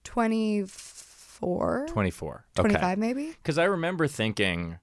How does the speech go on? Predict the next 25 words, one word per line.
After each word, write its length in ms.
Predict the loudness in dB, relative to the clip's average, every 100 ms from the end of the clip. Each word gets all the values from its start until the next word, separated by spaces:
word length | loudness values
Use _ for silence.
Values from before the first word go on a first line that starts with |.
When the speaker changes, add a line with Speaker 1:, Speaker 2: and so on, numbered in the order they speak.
| _ _ _ _
Speaker 2:
'cause 180 | 0 2
we 220 | 2 -2 0
talked 380 | 4 2 0
for 100 | -6
about 160 | 2 4
an 80 | 4
hour, 440 | 0 0 0 -6 _ _ _
because 800 | -4 0 2 2 2 -2 -4 -6 -10
very 260 | -2 0 2
much 220 | 0 -2
to 80 | 0
your 120 | 0
credit, 420 | 0 0 2 -2
you 160 | -2 -4
did 480 | 0 2 2 0 -8 -18 _ _ _ _ _ _ _ _ _ _
message 340 | 0 0 0 -8
me. 160 | -14 _ _ _ -4
Speaker 1:
Mm-hmm. 300 | -4 -4 -10 _ _
Speaker 2:
Because 300 | 0 2 2 0
I, 100 | -2
what 240 | 0 0 2
I 100 | 2
basically 460 | 0 -2 -2 -2
put, 320 | 0 0 -2 -4 0
I, 160 | 0